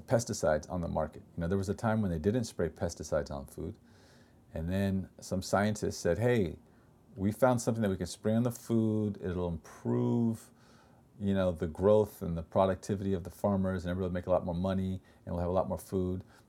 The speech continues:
And this chemical we're spraying on the food, it only kills insects. It doesn't affect people because it, it's, the way it works is it affects the, uh, shikimate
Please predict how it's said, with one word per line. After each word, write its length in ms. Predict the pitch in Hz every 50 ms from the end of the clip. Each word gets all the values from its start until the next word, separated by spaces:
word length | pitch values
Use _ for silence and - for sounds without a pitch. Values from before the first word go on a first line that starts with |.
| -
And 140 | - 92 92
this 120 | 87 - -
chemical 360 | - 156 180 180 170 147 123
we're 100 | 107 104
spraying 560 | - - - 113 107 107 101 101 98 98 98 - - - - - _ - - - -
on 180 | - 101 98 95
the 80 | 90 87
food, 260 | - - 135 123 101
it 80 | 95 -
only 380 | - 120 123 127 127 120 117 - -
kills 400 | - - 123 110 107 101 - - - -
insects. 720 | 120 113 107 - - - - - - - - - - - - -
It 200 | - 92 85 -
doesn't 560 | - 113 113 104 98 117 110 - - - - - _ _ - -
affect 560 | - - - - 101 95 - - - - - - _ _ _ _ _ -
people 460 | - 190 196 196 - 107 98 92 95 - _ - _ _ _ _ _ -
because 320 | 107 101 - 117 98 101
it, 120 | 101 92 - - - - - - - - -
it's, 500 | - 104 95 - - - - - - - - _ _ - - - - _ - - - - - - -
the 80 | 104
way 160 | 98 113 120
it 100 | 120 113
works 300 | 107 123 127 131 127 -
is 120 | 110 90 104
it 120 | 101 90
affects 340 | 92 - - 110 104 - -
the, 300 | - - 98 92 87 -
uh, 200 | 90 87 80 73
shikimate 1000 | - - - - - - - 202 202 - 127 104 98 92 87 82 - - -